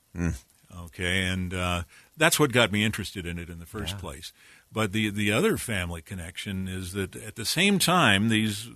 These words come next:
Speaker 2: battalion veterans were coming east through the Sierras, the Heber C. Kimball Pioneer Company was coming west, uh, across the plains,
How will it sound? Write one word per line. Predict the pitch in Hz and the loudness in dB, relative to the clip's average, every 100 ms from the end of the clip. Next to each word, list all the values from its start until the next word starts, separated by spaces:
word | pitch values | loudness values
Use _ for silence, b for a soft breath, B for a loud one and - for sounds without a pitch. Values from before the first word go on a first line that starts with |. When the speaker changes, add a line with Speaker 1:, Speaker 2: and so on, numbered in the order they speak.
| 98 92 | -14 -6
Speaker 2:
battalion | 104 123 135 120 | -2 2 2 2
veterans | 101 123 104 78 82 - b b b | 2 0 0 -4 -8 -14 b b b
were | 104 95 | -6 -4
coming | 123 107 95 - | -2 -2 -4 -2
east | 147 127 90 - | 0 2 0 -4
through | - 107 | -6 -4
the | 95 | -4
Sierras, | - 98 123 104 80 87 - b b b b | -4 0 2 2 0 -6 -12 b b b b
the | 107 107 | 0 2
Heber | 170 147 131 | 4 4 4
C. | - 131 | 4 4
Kimball | - 147 135 107 | 2 0 2 0
Pioneer | 120 113 113 139 | 2 4 6 4
Company | - 104 85 90 107 | 4 0 0 -2 0
was | 104 87 | 0 -2
coming | 107 92 80 | -4 -4 -4
west, | 92 143 85 - - - b b b b | 0 2 2 -2 -4 -14 b b b b
uh, | - 92 95 | -8 -4 -4
across | 110 - 127 110 - | -4 2 6 6 4
the | 104 | -2
plains, | - 110 92 95 120 - | -4 0 2 2 0 -4